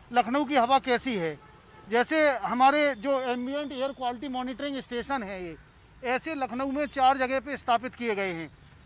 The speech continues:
ये सेंट्रल pollution control board द्वारा लगाए गए हैं। और इस समय देखिए, ताल कटोरा की हवा सबसे जहरीली है। ये औद्योगिक क्षेत्र है लखनऊ का ताल कटोरा,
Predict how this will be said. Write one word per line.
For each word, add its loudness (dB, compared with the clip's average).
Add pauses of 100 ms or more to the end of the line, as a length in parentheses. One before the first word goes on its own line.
(120)
ये -4
सेंट्रल -4
pollution -4
control 0
board -6
द्वारा 6
लगाए 4
गए 2
हैं। -4 (460)
और 6
इस -2
समय 4
देखिए, 0
ताल 8
कटोरा 2
की -6
हवा 6 (280)
सबसे 4
जहरीली 6
है। 0 (520)
ये 2
औद्योगिक 6 (140)
क्षेत्र 0
है 6 (320)
लखनऊ 4
का 4 (400)
ताल 8
कटोरा, 2